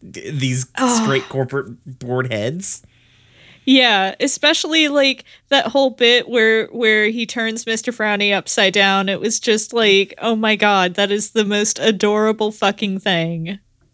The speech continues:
Speaker 1: It's true. They act very, honestly, if I saw this act in a bar, I'd be, I would be pleased by it.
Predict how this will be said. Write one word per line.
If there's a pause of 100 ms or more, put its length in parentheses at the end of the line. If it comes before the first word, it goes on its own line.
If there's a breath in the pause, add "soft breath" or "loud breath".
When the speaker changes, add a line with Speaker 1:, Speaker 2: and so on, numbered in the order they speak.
(960)
Speaker 1:
It's
true.
They
act
very, (160 loud breath)
honestly,
if
I
saw
this
act
in
a
bar, (100)
I'd
be, (200)
I
would
be
pleased
by
it.